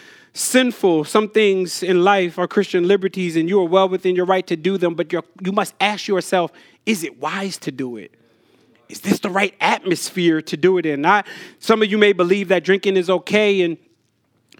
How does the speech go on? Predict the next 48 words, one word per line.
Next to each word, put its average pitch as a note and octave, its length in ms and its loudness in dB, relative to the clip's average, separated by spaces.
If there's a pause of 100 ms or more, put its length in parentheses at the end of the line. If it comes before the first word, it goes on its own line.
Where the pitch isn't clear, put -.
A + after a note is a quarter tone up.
(160)
but E3+ 100 4
my F3 100 4
question A3 400 2
to G#3 100 0
you G3+ 140 0
is, F#3 440 2 (600)
d-, D3 100 -16 (240)
does A3 260 2
your A3+ 160 4
drinking F#3+ 500 0
cause G#3+ 340 0
somebody G3+ 420 2
else G#3 300 2
around F#3+ 500 2
you G3 140 -2
to G#3 340 -4
sin? F3+ 600 -2
I D#3+ 120 2
would F3 160 -4
say F3 180 -2
then E3 220 -2
you F3 100 -10
should D#3+ 200 -4
abstain. D3+ 560 -8 (320)
No, E3+ 140 2
I F3 140 4
don't, A3 140 0
I F#3+ 40 2
don't F3 140 0
say D3 220 -4
it. C#3+ 80 -4
Let E3 80 2
me, F#3 80 2
let F3+ 100 0
me, F#3 160 -2 (180)
'cause F#3 100 0
I G3+ 100 4
have F#3 160 -4
no E3+ 160 0
authority. C#3 560 -4 (500)
Paul D4 360 2
says, C#3+ 640 0
"Then G#3+ 260 2
you F#3 120 -2
should F3+ 360 2
abstain." C3+ 640 -4 (500)
If - 180 -2
anything D4 600 2